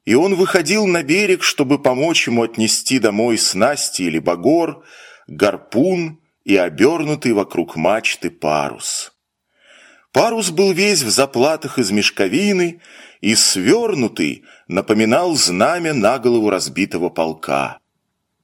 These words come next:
Старик был худ и изможден, затылок его прорезали глубокие морщины, а щеки были покрыты коричневыми пятнами неопасного кожного рака,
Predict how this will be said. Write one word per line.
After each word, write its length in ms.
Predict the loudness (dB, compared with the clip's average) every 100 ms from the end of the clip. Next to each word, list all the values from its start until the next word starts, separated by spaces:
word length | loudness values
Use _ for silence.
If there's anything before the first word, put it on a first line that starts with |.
| _ _ _
Старик 640 | -2 0 0 0 0 0
был 200 | 0 0
худ 480 | 0 0 0 0 0
и 100 | 0
изможден, 920 | 0 -2 -2 -4 0 2 2 -4 -12 _ _ _ _
затылок 640 | -6 -2 -2 0 0 2 2
его 160 | 0
прорезали 720 | 2 0 2 0 2 2 0
глубокие 640 | 0 -2 2 2 2 -2 0
морщины, 840 | 2 2 0 0 0 0 -4 -8 _ _ _ _ _ 0
а 140 | 0
щеки 460 | 2 0 -2 -4 0
были 220 | 2 2
покрыты 580 | 0 -2 0 -2 -2 -4
коричневыми 760 | 0 0 0 -2 -2 -2 -2
пятнами 540 | 0 2 2 -2 -4 -2
неопасного 800 | 0 0 0 0 0 -2 0 -2
кожного 540 | 2 2 2 -2 -2
рака, 540 | 0 0 -2 -4 -8